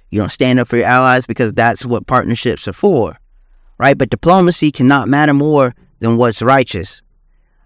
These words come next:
Um, and what you saw is that the language was really weird. It was like, "Oh, we, we stand with Israel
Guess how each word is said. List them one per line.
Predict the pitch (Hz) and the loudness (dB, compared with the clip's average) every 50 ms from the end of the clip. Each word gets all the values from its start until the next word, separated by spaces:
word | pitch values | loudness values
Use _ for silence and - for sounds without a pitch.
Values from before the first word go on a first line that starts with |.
| _ _ - | _ _ -8
Um, | - 98 101 104 101 104 107 - | -4 -2 0 0 2 2 0 0
and | 110 123 120 | 0 0 2
what | 117 127 - - - | 2 0 0 -2 -8
you | 110 | -10
saw | - - - 175 196 196 175 156 139 127 131 - _ _ _ _ _ _ _ - | -8 0 2 4 4 4 4 4 2 0 -4 -6 _ _ _ _ _ _ _ -6
is | - 113 117 117 113 - | -4 -2 -2 -2 -4 -4
that | - 123 113 113 107 101 - - | -2 0 0 2 0 -2 -4 -4
the | - 120 113 | -4 -2 0
language | 123 143 160 180 190 175 156 151 135 - | 0 2 2 2 2 2 2 2 0 0
was | 127 120 120 113 | 0 -2 -2 -2
really | 113 113 135 143 143 139 131 117 101 - _ - | 0 0 0 2 2 0 0 -2 -4 -8 _ -12
weird. | - 107 131 143 147 143 123 101 85 78 64 - _ _ _ - | -6 0 2 4 4 4 2 0 -2 -6 -10 -12 _ _ _ -2
It | - 135 - - | 0 0 2 2
was | 127 127 117 120 | 2 0 2 2
like, | 127 113 117 - - - | 2 2 2 0 -2 -4
"Oh, | 117 127 127 123 98 - | -2 0 0 -2 -4 -6
we, | - 104 131 135 135 113 | -6 -2 0 0 0 0
we | - 131 139 135 | 0 0 0 0
stand | - - 135 131 131 | 0 0 0 0 0
with | 131 110 - | 0 -2 -2
Israel | - 135 135 123 139 135 131 127 123 127 123 | 0 -2 0 0 0 0 2 2 2 0 0